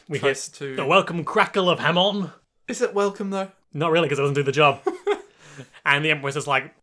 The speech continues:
Speaker 1: "You idiot, I'm part of your arm. You didn't think that Hamon would work against your own body, did you?"
Speaker 2: Idiot.
Speaker 1: And I'm like, "Maybe?"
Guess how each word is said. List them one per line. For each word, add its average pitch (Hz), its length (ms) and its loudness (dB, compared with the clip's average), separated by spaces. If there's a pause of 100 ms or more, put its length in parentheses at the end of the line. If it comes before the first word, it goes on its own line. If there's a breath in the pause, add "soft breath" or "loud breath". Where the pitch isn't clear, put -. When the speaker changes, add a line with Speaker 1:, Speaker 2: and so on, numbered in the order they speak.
(120)
Speaker 1:
"You 185 220 4
idiot, 156 380 4
I'm 175 160 2
part 196 280 6
of 147 120 0
your 143 180 2
arm. 117 380 2 (180)
You 185 120 2
didn't 151 200 -2
think 160 260 -4
that 127 180 -4
Hamon 165 320 2
would 131 100 -4
work 151 240 0
against 151 260 -6
your 165 140 0
own 151 260 2
body, 160 300 4
did 139 220 -4
you?" 185 240 0 (340)
Speaker 2:
Idiot. - 420 -6
Speaker 1:
And 131 40 0
I'm 131 140 -2
like, 117 380 -4 (300)
"Maybe?" 339 840 8